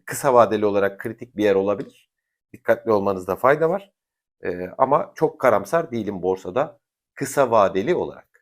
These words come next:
Ve beklediğiniz Forex eğitimi on yedi on sekiz Haziran'da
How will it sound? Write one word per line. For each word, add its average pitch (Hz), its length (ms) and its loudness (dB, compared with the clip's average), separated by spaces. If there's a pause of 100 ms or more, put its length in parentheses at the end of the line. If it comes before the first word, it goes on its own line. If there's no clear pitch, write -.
(480)
Ve 131 120 4
beklediğiniz 180 680 2
Forex 175 340 2
eğitimi 143 520 -4 (120)
on 160 140 6
yedi 160 220 -2
on 165 180 0
sekiz 135 280 -10
Haziran'da 127 760 0